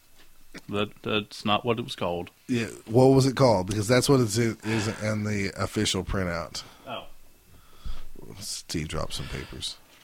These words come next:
Speaker 1: I do believe it was
Speaker 2: What was it
Speaker 1: called
Speaker 2: called?
Speaker 1: E S A D.
Speaker 2: What?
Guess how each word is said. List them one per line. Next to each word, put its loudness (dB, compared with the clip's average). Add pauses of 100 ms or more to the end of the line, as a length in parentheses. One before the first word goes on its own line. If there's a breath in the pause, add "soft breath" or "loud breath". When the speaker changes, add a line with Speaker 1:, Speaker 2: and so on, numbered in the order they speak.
(100)
Speaker 1:
I 2
do 0
believe 0 (140)
it 2
was 2
Speaker 2:
What 6
was 4
it 8
Speaker 1:
called 8
Speaker 2:
called? -4
Speaker 1:
E 4
S 8
A 4
D. -6 (960 soft breath)
Speaker 2:
What? 6